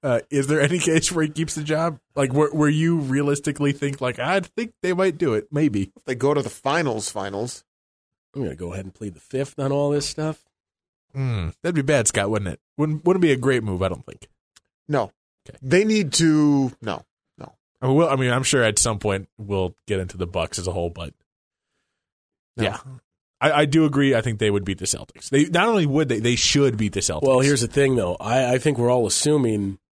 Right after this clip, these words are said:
Speaker 3: they're gonna beat the Celtics easily.
Speaker 1: Oh, no.
Speaker 3: Uh, this is, it's similar to what I'm saying with the Heat, and Terry Rozier didn't play when they played each other earlier this
Speaker 1: My
Speaker 3: week.
Speaker 1: guy.
Speaker 3: He'll be back.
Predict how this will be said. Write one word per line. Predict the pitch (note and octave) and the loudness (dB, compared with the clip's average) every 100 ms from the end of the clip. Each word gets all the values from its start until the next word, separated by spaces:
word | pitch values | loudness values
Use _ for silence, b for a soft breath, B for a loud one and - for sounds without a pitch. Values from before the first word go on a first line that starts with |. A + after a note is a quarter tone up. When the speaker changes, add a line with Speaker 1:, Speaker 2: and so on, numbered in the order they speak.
| _ | _
Speaker 3:
they're | G#2 B2 | -4 -2
gonna | G#2 | -2
beat | G#2+ F#2+ | -4 -6
the | |
Celtics | - G#2+ G#2 F#2+ - - - | -4 -4 -4 -8 -10 -10 -4
easily. | B2 C#3 D3+ D#3 E3 F3 - _ - | -2 0 2 2 2 -2 -8 _ -2
Speaker 1:
Oh, | B2 G2+ | 0 0
no. | A#2+ F3+ D#2 | 0 0 0
Speaker 3:
Uh, | G2 | 0
this | B2+ F3 F3+ | 0 2 2
is, | C3+ - | 2 0
it's | D3 - | 0 2
similar | - D3+ D#3 D#3+ | 4 4 4 4
to | D3 | 4
what | D#3+ | 4
I'm | D#3+ | 4
saying | - F3 F3 | 2 4 4
with | F3 | 4
the | E3+ | 2
Heat, | D3+ F#3+ A#2+ | 2 2 2
and | G#2+ G#2+ G#2 G#2+ - | 0 -2 -6 -12 -8
Terry | B2 C3 C3 | 0 2 2
Rozier | A#2+ A2+ G#2+ D3 B2 | 2 2 2 2 2
didn't | A#2+ A#2 | 0 0
play | G#2+ A#2 A2+ A#2+ A2 - | -2 0 2 0 -4 -8
when | A2 A2 | -2 0
they | G#2 | -2
played | - A2 | -2 -2
each | G#2+ - | 0 0
other | G#2+ G#2+ | 0 2
earlier | A2 A2 G#2+ | 2 2 0
this | G2 G2+ | 0 0
Speaker 1:
My | |
Speaker 3:
week. | C3+ | 2
Speaker 1:
guy. | C3 F3 G2 E2 _ - | 2 2 0 -4 _ -2
Speaker 3:
He'll | B2 D3 | 0 2
be | C3 | 0
back. | G#2 G2+ G2+ G#2+ | 0 -2 -2 -6